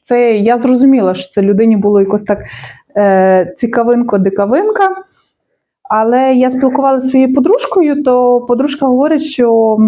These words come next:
вже більше так починають люди вітатися один з одним, це більш так прийнятніше стає в Україні, точно так само, як в Іспанії.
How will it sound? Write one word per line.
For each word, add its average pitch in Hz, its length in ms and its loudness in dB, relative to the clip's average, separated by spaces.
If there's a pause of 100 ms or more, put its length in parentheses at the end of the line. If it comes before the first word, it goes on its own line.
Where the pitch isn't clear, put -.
(400)
вже 220 220 0
більше 254 320 0
так 208 200 -2
починають 208 440 0
люди 196 220 0
вітатися 320 600 -2
один 262 220 0
з 247 40 -6
одним, 233 640 2
це 220 520 0
більш 226 260 -2
так 208 140 -6 (320)
прийнятніше 196 600 0
стає 196 340 -2
в 180 60 -2
Україні, 240 760 0 (240)
точно 220 360 -2
так 185 160 -6
само, 202 220 -2
як 170 120 -4
в - 20 -4
Іспанії. - 540 -10